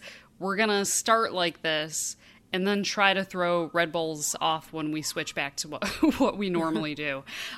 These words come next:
Speaker 1: Yeah, I, I really didn't take very much from that. And, you know, Jeff asked, you know, about Fernandez not scoring as many goals. The person who had asked if Fernandez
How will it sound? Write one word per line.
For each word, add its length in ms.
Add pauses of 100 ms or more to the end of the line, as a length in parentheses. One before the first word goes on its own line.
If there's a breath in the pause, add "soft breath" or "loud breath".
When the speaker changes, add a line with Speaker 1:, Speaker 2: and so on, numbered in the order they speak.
(280 loud breath)
Speaker 1:
Yeah, 280
I, 460 (680)
I 220
really 340
didn't 220
take 500
very 240
much 480
from 220
that. 360
And, 460 (420 loud breath)
you 140
know, 100
Jeff 340
asked, 680 (100)
you 180
know, 240
about 540
Fernandez 500
not 160
scoring 320
as 140
many 240
goals. 580 (460 loud breath)
The 80
person 560
who 220
had 180
asked 600
if 140
Fernandez 840